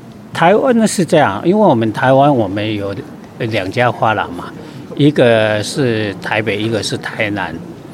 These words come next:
我们台南重点是做台湾的艺术家，那台北呢，我们是做整个亚洲。那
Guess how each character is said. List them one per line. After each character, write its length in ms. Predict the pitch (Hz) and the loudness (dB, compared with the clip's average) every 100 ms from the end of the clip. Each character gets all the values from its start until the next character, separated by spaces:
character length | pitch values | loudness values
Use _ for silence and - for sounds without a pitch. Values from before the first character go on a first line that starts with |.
| - - - - - | -20 -20 -20 -18 -6
我 100 | - | 0
们 320 | 147 196 208 190 | 4 6 4 4
台 220 | 151 160 | 4 6
南 220 | 160 156 | 6 4
重 240 | 147 208 151 | 4 4 4
点 160 | 107 | 2
是 180 | 98 143 | 0 -2
做 180 | - 123 | 2 0
台 220 | - 98 | 0 -2
湾 160 | 101 107 | -2 -4
的 300 | 101 95 104 | -6 -10 -8
艺 100 | 120 | -8
术 180 | - 120 | -8 -10
家， 280 | - 98 85 - - - - - - - - - - - | -8 -8 -8 -12 -18 -20 -20 -20 -18 -18 -18 -18 -18 -6
那 360 | - 175 160 147 | 2 4 4 4
台 260 | - 143 165 | 2 2 4
北 200 | 131 110 | 2 2
呢， 200 | 113 113 | 2 0
我 140 | 110 | -2
们 120 | 113 | -2
是 240 | 113 151 120 | 0 0 0
做 300 | - 131 110 - - - - - - | 2 2 2 -2 -18 -20 -20 -20 -12
整 200 | 104 95 | -8 -8
个 160 | 104 110 | -8 -6
亚 200 | 92 90 | -6 -8
洲。 300 | - 98 95 - - - - - - - | -8 -8 -8 -10 -18 -20 -20 -20 -20 -4
那 460 | - 175 160 147 | 2 4 6 6